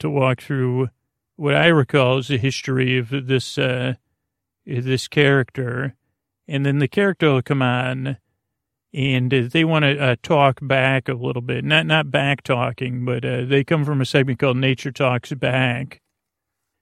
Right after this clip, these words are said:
Uh, their last appearance was last summer. Bernie the Butterfly is the character I'm talking about, and Bernie came on to talk about, uh, uh, Bernie's favorite five seconds of summer swag.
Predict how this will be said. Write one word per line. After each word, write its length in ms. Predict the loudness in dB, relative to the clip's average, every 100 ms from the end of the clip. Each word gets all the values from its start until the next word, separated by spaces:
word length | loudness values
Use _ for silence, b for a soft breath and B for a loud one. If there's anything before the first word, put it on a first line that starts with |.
| _
Uh, 280 | -4 -2 0
their 300 | 2 2 4
last 400 | 2 2 0 -2
appearance 380 | 0 0 0 -2
was 160 | -4
last 340 | 0 0 0 0
summer. 360 | -2 0 -2
Bernie 340 | -2 0 2 2
the 160 | 0
Butterfly 680 | 0 0 2 0 -2 -2 -2
is 120 | -4
the 80 | -4
character 360 | 0 2 2 -2
I'm 100 | -2
talking 480 | -2 0 -2 -4 -4
about, 300 | -2 -2 -2
and 100 | 0
Bernie 260 | 0 0
came 300 | -2 -2 0
on 220 | 0 0
to 80 | -4
talk 320 | -4 0 0
about, 320 | 0 -2 -2 -4
uh, 220 | -4 -4 -8 _ _ _ _ _ _ _ _ _ _
uh, 280 | -4 -2 -2
Bernie's 580 | 0 2 2 -2 -4 -8
favorite 540 | -8 -2 0 2 2 0
five 380 | 0 2 2 0
seconds 500 | -2 0 0 -2 -6
of 80 |
summer 420 | -6 -2 0 0 -2
swag. 1080 | -6 -6 0 4 4 2 0 -4 -4 -6